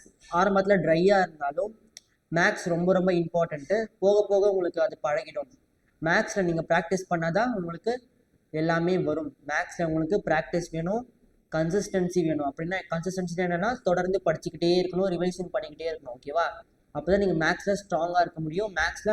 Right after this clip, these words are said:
மார்க்ஸ் வாங்க முடியும். இப்ப நீங்க லெவன்த்ல நீங்க சரியா படிக்காம போயிட்டீங்கன்னா டுவெல்த்ல உங்களுக்கு கஷ்டமா இருக்கும். அதே மாதிரி உங்களுக்கு இன்னொரு இன்ஃபர்மேஷன் சொல்றேன். என்ட்ரன்ஸ் எக்ஸாம்ஸ்ல ஜே இ மெயின்ஸ், ஜே இ அட்வான்ஸ்லாம் தெரியுமா?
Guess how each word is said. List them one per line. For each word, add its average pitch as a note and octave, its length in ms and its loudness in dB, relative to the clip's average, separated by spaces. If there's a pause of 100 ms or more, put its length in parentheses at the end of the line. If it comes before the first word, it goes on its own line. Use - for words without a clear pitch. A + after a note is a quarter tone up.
மார்க்ஸ் E3 400 -6
வாங்க D#3+ 280 -6
முடியும். D3 360 -8 (460)
இப்ப F#3 160 -4
நீங்க F3 180 2
லெவன்த்ல F#3+ 400 2
நீங்க F3 180 0
சரியா F3 300 0
படிக்காம F3+ 400 -2
போயிட்டீங்கன்னா C#3+ 480 -10
டுவெல்த்ல F3 400 0
உங்களுக்கு E3+ 400 -2
கஷ்டமா E3+ 440 -2
இருக்கும். D3+ 400 -6 (540)
அதே C#3+ 220 4
மாதிரி E3 320 2 (280)
உங்களுக்கு D#3+ 300 -2
இன்னொரு G3 220 4
இன்ஃபர்மேஷன் E3 440 -4
சொல்றேன். C#3+ 300 -8 (580)
என்ட்ரன்ஸ் A3+ 420 2
எக்ஸாம்ஸ்ல E3 540 -2 (240)
ஜே F3 220 4 (100)
இ G#3 160 2
மெயின்ஸ், F#3+ 380 -16
ஜே F3+ 180 2
இ F#3 140 4
அட்வான்ஸ்லாம் E3+ 580 -4
தெரியுமா? F3 320 -6